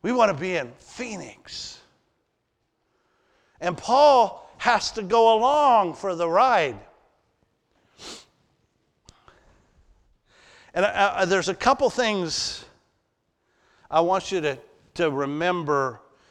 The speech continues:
when you get caught up in somebody else's storm. Number one, don't take it personally.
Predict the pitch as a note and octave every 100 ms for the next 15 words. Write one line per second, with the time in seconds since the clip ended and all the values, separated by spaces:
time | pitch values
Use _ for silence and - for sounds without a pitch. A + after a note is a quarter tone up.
0 | _ _ - D#3+ E3 A3+ G#3 G3+ G3 F#3+
1 | G3+ F#3 F#3 F3+ C#3+ - F#3 E3+ D3+ D3+
2 | - C3+ - - D3 C#3 A2+ G#2+ - _
3 | _ _ _ _ _ _ _ _ _ C3+
4 | G3 B3 A#3 F3+ D3+ C3+ C3 D3 _ _
5 | _ _ _ _ _ _ _ - G#3+ B3
6 | G3 A#3 G3+ F#3+ F#3+ F3+ - D3+ B2+ A#2